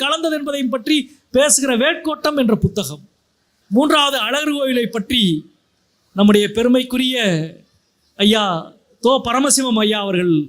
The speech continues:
எழுதிய அழகர் கோவில் என்ற ஆய்வு.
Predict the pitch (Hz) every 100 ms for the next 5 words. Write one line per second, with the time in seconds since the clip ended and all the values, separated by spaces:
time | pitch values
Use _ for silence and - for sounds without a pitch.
0 | - _ _ _ _ _ _ - 208 240
1 | 233 240 220 170 165 _ _ _ _ _
2 | _ _ 202 240 254 226 220 214 165 -
3 | - _ _ _ 208 220 196 202 185